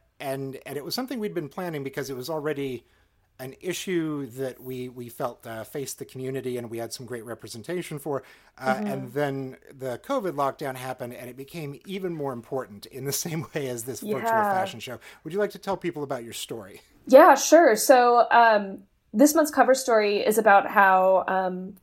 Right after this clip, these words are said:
Speaker 2: uh, Kansas City artists are being digitally or virtually erased, like, hey, on theme, baby.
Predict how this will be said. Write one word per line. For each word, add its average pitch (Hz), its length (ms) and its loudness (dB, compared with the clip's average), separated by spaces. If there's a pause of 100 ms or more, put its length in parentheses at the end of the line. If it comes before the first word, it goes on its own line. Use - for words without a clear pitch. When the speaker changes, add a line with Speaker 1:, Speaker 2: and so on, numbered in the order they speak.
(380)
Speaker 2:
uh, 185 300 4
Kansas 277 340 6
City 254 180 2
artists 202 420 4
are 190 100 8
being 185 440 -4 (240)
digitally 208 640 6
or 196 100 4
virtually 202 520 4
erased, 180 600 4
like, - 300 0
hey, 220 240 6
on 196 180 -2
theme, 220 260 -2
baby. 208 460 -2